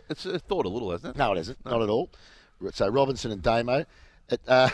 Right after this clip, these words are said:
Speaker 2: <laughs> number seven, Jeff Kennett and Dan Andrews. <laughs> Oh, jeez.
Speaker 1: Yeah, I think, I think that's fair.
Speaker 2: He whacks him every chance he gets.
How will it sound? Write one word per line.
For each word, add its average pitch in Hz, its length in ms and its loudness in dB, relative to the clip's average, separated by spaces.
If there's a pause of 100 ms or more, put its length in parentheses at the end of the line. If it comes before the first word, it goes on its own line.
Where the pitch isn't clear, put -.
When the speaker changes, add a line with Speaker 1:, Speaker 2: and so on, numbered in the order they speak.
(200)
Speaker 2:
<laughs> - 260 -8
number 151 220 4
seven, 156 340 6
Jeff 165 260 4
Kennett 151 260 0
and 123 80 -12
Dan 139 220 8
Andrews. 147 600 2
<laughs> - 60 -20 (120)
Oh, 135 240 -8 (280)
jeez. - 280 -6
Speaker 1:
Yeah, 240 220 2
I 202 60 4
think, - 180 -2
I 180 100 4
think 220 220 -4
that's 135 220 2
fair. 135 180 2
Speaker 2:
He 156 300 0
whacks 349 320 6
him 185 120 2
every 175 200 0
chance 185 320 2
he 214 60 -8
gets. - 580 0